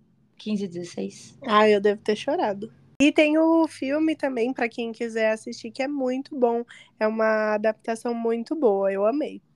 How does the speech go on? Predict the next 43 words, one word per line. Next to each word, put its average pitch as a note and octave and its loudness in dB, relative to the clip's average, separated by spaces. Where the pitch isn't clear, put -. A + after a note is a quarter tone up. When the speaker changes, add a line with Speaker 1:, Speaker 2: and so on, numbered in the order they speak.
Speaker 1:
Eu A3 -2
também. A3 0
Inclusive, B3+ -2
a C#4+ 4
gente C#4 -6
já D4 0
falou D4 -2
dele B3 -6
e C4 -4
do C4 -6
filme, A#3 -10
a A#3+ -6
gente G#3+ -6
já G#3+ -4
comparou G#3+ -6
os G#3+ -6
dois G3+ -6
no G#3 -2
episódio, F#3+ -10
então G3+ -10
procure G3 2
aí F3+ 4
se F3 -8
vocês - -12
quiserem F3 -2
saber E3 0
as E3 0
diferenças E3 -4
entre E3+ -4
o - -8
filme E3 2
e - 6
o F3+ 6
livro. - -6
Speaker 2:
Isso. A3 -4
Speaker 1:
Aí D4 4
o F4 4
livro D4+ 2
que D4 -4
eu C#4 2
resolvi C4 0
trazer A#3 -4
aqui B3+ -6